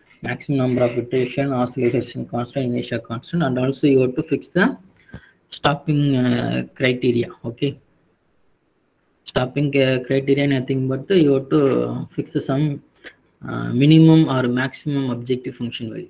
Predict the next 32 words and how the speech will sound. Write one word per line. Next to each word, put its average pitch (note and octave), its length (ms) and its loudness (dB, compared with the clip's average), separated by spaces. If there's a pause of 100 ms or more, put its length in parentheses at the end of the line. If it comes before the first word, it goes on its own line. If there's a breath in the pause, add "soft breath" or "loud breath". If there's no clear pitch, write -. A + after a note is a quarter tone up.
(120)
Okay. - 280 -10 (920)
But B2 320 -6
for, A#2 320 -8
for, - 600 -12
for B2 360 -8
forward C3+ 400 0 (640)
system, G3 640 -4 (580 loud breath)
you C3 140 -2
are B2+ 60 -2
going C#3 160 0
to C#3+ 60 2
minimize C#3 400 2
the A#2 120 0
error, A2 300 -2
right? D3 260 -4 (1400)
Just C3 240 -4
you C3+ 60 4
go C3 100 4
to, B2+ 400 4
uh, A#2+ 40 -2
minimize B2+ 440 0
the F#3 280 0 (1120)
speed C3 400 0
error. A#2 340 -2
Okay. - 520 -2 (420)
So D#3 260 -2
just C#3+ 280 -2
you C#3+ 140 4
go D3 60 2
to D#3 80 2
fix C#3+ 260 -2
the, A3+ 340 0